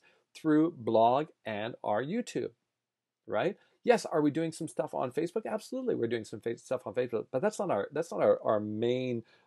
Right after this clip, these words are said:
um, strategy. Our main strategy is,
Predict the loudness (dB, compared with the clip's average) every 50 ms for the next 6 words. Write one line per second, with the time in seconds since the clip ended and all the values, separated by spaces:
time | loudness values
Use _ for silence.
0 | _ _ 0 2 2 2 2 0 0 -4 -6 -8 -6 -4 -2 0 0 0 0 -2
1 | -4 -8 -10 -10 -14 _ _ _ _ _ _ _ -2 0 0 2 2 0 -2 -2
2 | -2 -2 -2 -2 -2 -2 -2 -4 -4 -4 -4 -4